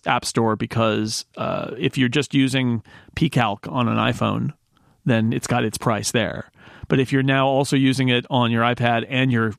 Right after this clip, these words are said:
and on your Mac, and the, it's everywhere, like, James, I don't wanna speak for James, but that, as an example, James Thompson would be like, "Mm, I really, I can't make a living if all I ever charge for Peak Alloc is the one low price that's there on the I O S App Store."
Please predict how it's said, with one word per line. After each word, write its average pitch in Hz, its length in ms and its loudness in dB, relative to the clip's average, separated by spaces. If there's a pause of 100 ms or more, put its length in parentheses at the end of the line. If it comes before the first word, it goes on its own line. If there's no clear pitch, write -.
(280)
and 127 180 2
on 120 220 2
your 110 80 2
Mac, 113 400 -2
and 123 160 0 (120)
the, 127 100 2
it's 135 220 -2
everywhere, 113 600 2
like, 110 360 -2 (520)
James, 127 500 2
I 135 60 2
don't 135 80 2
wanna 135 120 0
speak 139 200 0
for 127 120 0
James, 139 380 2
but 127 380 -2
that, 147 340 0
as 131 200 0
an 120 100 2
example, 120 720 0 (140)
James 127 260 0
Thompson 147 400 0
would 120 80 2
be 131 80 2
like, 127 260 0
"Mm, 143 400 -4
I 156 120 -4
really, 143 400 0 (500)
I 127 80 0
can't 165 380 0
make 143 200 0
a 127 60 2
living 123 640 2
if 139 180 0 (140)
all 151 300 2
I 135 80 2
ever 139 200 0
charge 131 320 0
for 123 100 0
Peak 143 220 0
Alloc 123 260 2
is 120 140 0
the 123 80 4
one 127 380 2
low 127 200 2
price 113 460 -2
that's 117 300 -2
there 107 200 2
on 104 100 0
the 98 120 0
I 101 140 0
O 98 80 0
S 107 160 -4
App - 180 -4
Store." - 260 -10